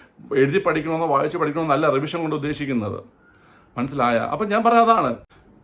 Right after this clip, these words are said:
ഡെയിലി റിവിഷന് പതിനഞ്ച് മിനിറ്റ് മതിയാവും. മനസ്സിലായില്ലേ? വീക്കിലി റിവിഷന് നിങ്ങൾക്ക് ഒരു മണിക്കൂർ മതിയാവും, നിങ്ങൾ ഡെയിലി റിവിഷൻ നടത്തുകയാണെങ്കിൽ. അപ്പോൾ അത് കൃത്യമായി നിങ്ങൾ നടത്തി പോണം. ഓക്കെ, ഈ റിവിഷൻ നടത്താത്ത ആൾക്കാരാണ്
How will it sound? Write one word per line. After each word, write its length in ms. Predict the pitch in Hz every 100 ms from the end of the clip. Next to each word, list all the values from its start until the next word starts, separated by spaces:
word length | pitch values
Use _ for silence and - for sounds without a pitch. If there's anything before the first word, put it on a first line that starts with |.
| 147
ഡെയിലി 220 | 165 233
റിവിഷന് 380 | 214 220 226 262 240
പതിനഞ്ച് 440 | 180 208 247 254
മിനിറ്റ് 300 | 240 226 240
മതിയാവും. 640 | 233 233 233 208 120 98 - _ - - - -
മനസ്സിലായില്ലേ? 720 | 113 117 143 120 127 127 104 - - _
വീക്കിലി 500 | 143 180 220 - 233
റിവിഷന് 300 | 214 226 220
നിങ്ങൾക്ക് 240 | 214 220 214
ഒരു 200 | 196 240
മണിക്കൂർ 380 | 226 226 233 233
മതിയാവും, 600 | 220 214 196 151 107 107
നിങ്ങൾ 200 | 160 175
ഡെയിലി 320 | 151 170 190
റിവിഷൻ 260 | 175 180 180
നടത്തുകയാണെങ്കിൽ. 720 | 175 196 214 175 135 104 90 -
അപ്പോൾ 160 | 131 135
അത് 180 | 160 196
കൃത്യമായി 760 | 180 - - - 202 147 127
നിങ്ങൾ 300 | 117 110 110
നടത്തി 500 | 135 104 113 110 135 - _
പോണം. 260 | 113 127 107 - - - -
ഓക്കെ, 260 | 139 117 98 - -
ഈ 60 | 165
റിവിഷൻ 320 | 170 202 220
നടത്താത്ത 300 | 185 190 185
ആൾക്കാരാണ് 800 | 156 156 180 165 127 117 131